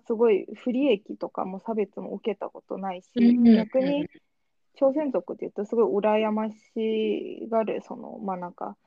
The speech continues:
Speaker 1: 話が多かったから、なんか、
Speaker 2: うん。
Speaker 1: 小さい頃から二つの言葉喋れるんだとか、
Speaker 2: うん。
Speaker 1: あと当時、あの、かん-、K-ポップとか中国でめっちゃ流行ってた時期。
Speaker 2: はいはいはい。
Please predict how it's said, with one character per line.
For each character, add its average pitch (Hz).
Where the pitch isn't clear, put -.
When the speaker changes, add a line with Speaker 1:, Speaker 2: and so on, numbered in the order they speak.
Speaker 1:
話 190
が 185
多 185
か -
っ -
た -
か -
ら、 202
な 202
ん 196
か、 214
Speaker 2:
う 220
ん。 226
Speaker 1:
小 269
さ 294
い 311
頃 311
か 190
ら 185
二 240
つ 247
の 196
言 -
葉 190
喋 202
れ 208
る 196
ん 190
だ 175
と -
か、 190
Speaker 2:
う 202
ん。 214
Speaker 1:
あ 220
と 220
当 -
時、 190
あ 196
の、 190
か 240
ん-、 233
K- 254
ポ 269
ッ 262
プ -
と 190
か -
中 -
国 185
で -
め 180
っ 180
ち 180
ゃ 185
流 190
行 190
っ -
て -
た -
時 185
期。 -
Speaker 2:
は 175
い -
は 175
い 180
は 175
い。 190